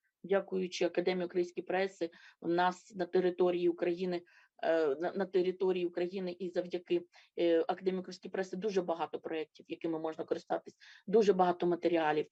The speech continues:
і ви не зупиняєтеся, і знаходите людей творчих, які також працюють, співпрацюють з вами, і, е, можливість дійсно це все реалізувати і,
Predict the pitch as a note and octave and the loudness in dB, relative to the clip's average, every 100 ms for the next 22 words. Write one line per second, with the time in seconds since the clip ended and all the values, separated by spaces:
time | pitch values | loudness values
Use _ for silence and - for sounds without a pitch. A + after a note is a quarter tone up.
0 | - - - F3 F3 E3+ F#3 G#3 F#3 F#3 | -10 -20 -6 0 4 4 4 2 2 0
1 | F#3 F3+ D#3+ D3+ - D3+ - D#3 - D#3+ | 2 0 0 -2 -4 -8 -6 -6 -4 -6
2 | E3+ F3+ F3+ E3+ F#3+ F#3 F3+ F#3 F3 - | -4 -6 -6 -2 -2 -2 0 -2 -2 -8
3 | - - F3 F3 G3 F#3 F3 F3+ F#3 F#3 | -12 -2 2 4 6 6 4 4 6 6
4 | - F3 F#3+ F3+ E3 - F3+ F3+ G#3+ - | 4 -4 0 0 0 -2 0 0 -4 -8
5 | - F3 F#3+ F3+ - F3+ F3 G3+ F#3 F3+ | -4 0 0 0 -2 -2 0 0 0 0
6 | F3 F3+ F3 G3 F3+ F#3+ F3+ E3+ E3+ - | -2 -2 -2 0 0 -2 -4 -4 -6 -8
7 | F3+ E3+ _ - _ E3 D#3 F3+ F3+ F#3+ | -8 -8 _ -20 _ -2 0 0 -4 -2
8 | F#3+ F#3 F3 - E3 E3+ F3 G3 - F3 | -2 -2 -8 -4 -4 -4 -8 -8 -6 -4
9 | F3 F3+ F#3 F3+ F3 F3 F3+ F3+ F#3 F3+ | -4 0 2 4 4 2 0 2 0 0
10 | E3+ G3 F3 | -6 -6 -8